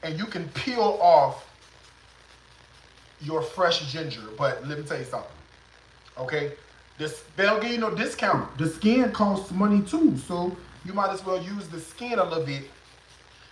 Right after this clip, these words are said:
if you want to, okay? All right, so in here we have fresh grated ginger.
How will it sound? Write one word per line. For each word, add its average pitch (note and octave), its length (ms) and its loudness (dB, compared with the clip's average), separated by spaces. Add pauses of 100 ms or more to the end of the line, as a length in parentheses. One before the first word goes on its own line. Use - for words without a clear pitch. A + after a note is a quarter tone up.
(220)
if C3+ 160 -8
you D3+ 80 -6
want C#3+ 240 -6
to, B2+ 160 -12
okay? F3 340 -4 (500)
All G3+ 140 8
right, - 220 8 (1200)
so E3 360 -2
in A3+ 240 0
here E3+ 500 0
we D#3 140 -4
have B2 580 -2 (3250)
fresh - 640 0
grated E3 560 -4 (440)
ginger. C3 420 -8